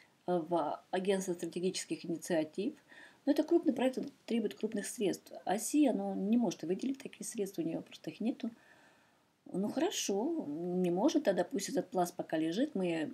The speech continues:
какие-то знания распространяем среди наших друзей, но мы решили выпустить приложение,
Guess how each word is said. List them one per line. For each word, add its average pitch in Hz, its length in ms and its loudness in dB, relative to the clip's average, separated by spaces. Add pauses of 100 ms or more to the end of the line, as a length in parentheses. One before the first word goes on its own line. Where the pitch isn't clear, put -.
(120)
какие-то 202 320 0
знания 160 260 2
распространяем 156 600 0
среди 160 260 -2
наших 160 320 -2
друзей, 294 300 4
но 262 80 8
мы 277 80 6
решили 220 300 0
выпустить 185 380 -2
приложение, 320 640 4